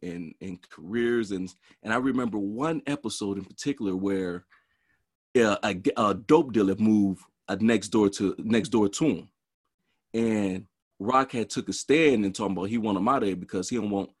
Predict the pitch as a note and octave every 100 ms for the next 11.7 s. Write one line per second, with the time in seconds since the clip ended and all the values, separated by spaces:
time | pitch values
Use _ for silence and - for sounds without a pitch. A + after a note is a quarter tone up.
0 | _ _ _ _ _ - A#2 G2 F2+ F#2
1 | A2 G2 - G2 F#2 G#2 G#2 G2 F#2 G2
2 | F#2+ F#2+ - F#2+ F#2+ F#2+ G2 G2 F2+ F#2+
3 | - G#2 F#2+ - A#2+ C#3 A#2 F#2+ F2+ F2+
4 | _ _ _ _ - G#2+ G2+ G2 B2 -
5 | F#2 D2+ E2+ _ _ _ _ A2 G2+ F#2+
6 | D#3 G3+ D3+ E3+ C#3 D#3 D3+ A#2+ A2+ A3
7 | G3 - - _ _ _ _ A2+ C#3 F3+
8 | - F3 D#3 - D#3 E3 F3 D3 - F3
9 | B2+ E3 F3+ E3+ F3 F3 A3 A#3+ - D3
10 | G2 G#2+ D3+ - F3+ D#3+ F3+ E3 D3+ G#3+
11 | G3 C#3+ C3 G#2 E3 - G2+